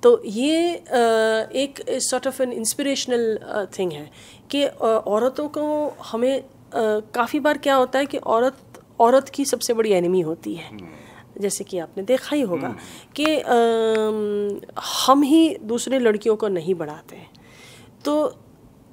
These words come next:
Speaker 1: हम सोसाइटी में एक, वो एक अवेयरनेस क्रिएट करें, इसलिए मैंने ये लिखा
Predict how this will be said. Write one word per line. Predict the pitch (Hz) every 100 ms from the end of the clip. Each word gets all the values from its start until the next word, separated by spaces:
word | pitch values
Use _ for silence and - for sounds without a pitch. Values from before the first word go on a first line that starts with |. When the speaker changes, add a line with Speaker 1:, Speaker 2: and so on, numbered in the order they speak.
| - - - - - - - - - -
Speaker 1:
हम | - 269
सोसाइटी | 294 - 233 208 214 294 294
में | 285 294
एक, | - 262 269 233
वो | 247
एक | 254 254 254
अवेयरनेस | - 170 175 175 220 262
क्रिएट | - 190 175
करें, | - - 170 - - - -
इसलिए | - 262 320 311
मैंने | 277 285
ये | 277
लिखा | 254 196 - - 214